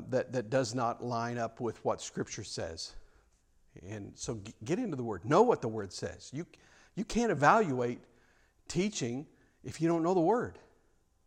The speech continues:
Be like the Bereans. Remember what the Bereans did in the book of Acts? Paul would teach all these things. He would talk, tell them the gospel. He would show them from,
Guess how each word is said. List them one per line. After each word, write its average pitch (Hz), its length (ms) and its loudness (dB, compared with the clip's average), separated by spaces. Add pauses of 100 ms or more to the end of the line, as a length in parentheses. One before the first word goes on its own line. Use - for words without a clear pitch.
Be 180 120 4
like 220 200 4
the 165 80 2
Bereans. 143 720 2 (840)
Remember 190 200 2
what 202 100 4
the 190 80 2
Bereans 160 540 4
did 185 260 6
in 143 160 0
the 120 60 -2
book 151 180 2
of 156 100 0
Acts? 180 420 -4 (1500)
Paul 170 240 10
would 165 180 6
teach - 380 2
all 190 180 6
these 185 260 -2
things. 190 260 2
He 185 100 0
would 160 180 2
talk, 180 400 0
tell 190 160 6
them 180 140 6
the 165 100 6
gospel. 190 360 4
He 165 60 6
would 135 100 2
show 190 260 8
them 196 180 8
from, 175 220 2